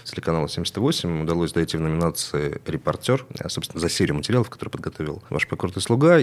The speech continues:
«Коррупция или равнодушие?» Вот момент тонкий, мы с вами говорили об этом. Как ни называй, мы его поймали в объектив телекамеры. Курортный район, в котором удалось,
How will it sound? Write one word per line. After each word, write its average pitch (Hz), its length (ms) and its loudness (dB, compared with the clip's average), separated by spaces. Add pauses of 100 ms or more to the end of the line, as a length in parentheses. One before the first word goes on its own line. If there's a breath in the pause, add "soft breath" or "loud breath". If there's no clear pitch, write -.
(140)
«Коррупция 131 500 8
или 98 100 8
равнодушие?» 101 720 6
Вот - 240 -4 (120)
момент 87 360 6
тонкий, 147 420 6
мы 80 120 2
с - 80 -2
вами 80 180 2
говорили 98 300 6
об 78 100 2
этом. - 320 -2 (140)
Как - 160 0
ни 98 80 4
называй, 104 580 6
мы 104 160 4
его 92 240 4
поймали 85 580 2
в 76 160 0
объектив 92 400 0 (140)
телекамеры. 78 640 0 (260)
Курортный 90 400 2
район, 143 440 4
в - 60 -14
котором 107 760 6
удалось, 98 680 6